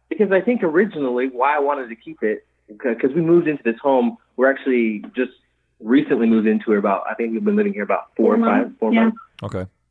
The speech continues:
Speaker 1: So I think we haven't actually experienced another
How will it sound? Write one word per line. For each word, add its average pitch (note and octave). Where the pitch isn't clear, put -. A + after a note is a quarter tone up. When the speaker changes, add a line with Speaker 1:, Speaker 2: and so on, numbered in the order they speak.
Speaker 1:
So C#3+
I D3
think D#3
we D3
haven't E3+
actually C3+
experienced C3+
another A2+